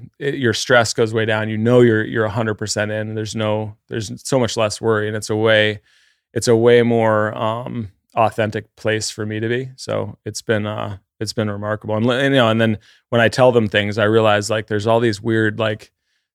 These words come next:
things that I've more or less known, but don't, you know, communicating with a kid is similar to how you and I communicate. There's, when it's especially your child, but really anyone's kids,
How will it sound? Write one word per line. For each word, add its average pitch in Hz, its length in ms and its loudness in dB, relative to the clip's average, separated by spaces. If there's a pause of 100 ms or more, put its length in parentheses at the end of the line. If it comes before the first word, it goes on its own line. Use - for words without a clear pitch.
things 123 300 4
that 113 100 2
I've 104 180 2
more 113 160 0
or 110 60 2
less 107 300 0
known, 110 360 -2
but 117 180 -2
don't, 107 320 -2
you 113 80 -8
know, 101 240 -6 (160)
communicating 123 540 0
with 110 220 0
a 104 60 -6
kid 131 460 -2 (120)
is 107 180 -6
similar 120 320 0
to 107 220 -4
how 117 140 -2
you 107 180 -4
and 101 80 -2
I 123 100 4
communicate. 104 460 -4 (360)
There's, 113 200 0
when 123 280 -2
it's - 300 -6
especially 113 380 -2
your 110 180 2
child, 104 300 -2
but 104 100 -4
really 117 240 0
anyone's 107 500 -6
kids, 110 460 -2